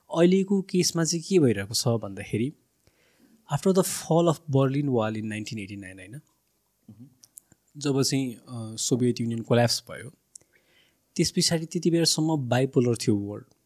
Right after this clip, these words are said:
Speaker 1: दुईटा क्याम्पमा विभाजित थियो, एउटा कम्युनिस्ट क्याम्प थियो, एउटा चाहिँ लिबरल वर्ल्ड अर्डर युएसले लिड गरेको क्याम्प थियो। त्यो कोल्याप्स भइसकिसके पछाडि चाहिँ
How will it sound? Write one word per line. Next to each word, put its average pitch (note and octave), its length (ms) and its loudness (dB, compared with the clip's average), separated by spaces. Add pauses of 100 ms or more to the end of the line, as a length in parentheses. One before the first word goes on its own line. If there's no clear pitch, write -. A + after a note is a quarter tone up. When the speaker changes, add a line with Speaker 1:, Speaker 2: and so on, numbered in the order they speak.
(440)
Speaker 1:
दुईटा A#2 300 4
क्याम्पमा A2+ 300 4
विभाजित G#2+ 500 -6
थियो, A2+ 160 -8
एउटा A#2 380 -10
कम्युनिस्ट A2+ 480 -4
क्याम्प G#2+ 300 -2
थियो, A#2 100 -2 (340)
एउटा A#2 160 -6
चाहिँ B2 240 -4
लिबरल A#2 340 -2
वर्ल्ड A2 340 -6
अर्डर A2 260 -8
युएसले A2+ 400 -4
लिड G#2+ 160 -4
गरेको A2+ 260 -6
क्याम्प B2 360 -10
थियो। A#2 100 -8 (1120)
त्यो F3+ 120 2
कोल्याप्स F3 460 6
भइसकिसके A#2+ 640 -2
पछाडि A2 420 -2
चाहिँ C3+ 320 -2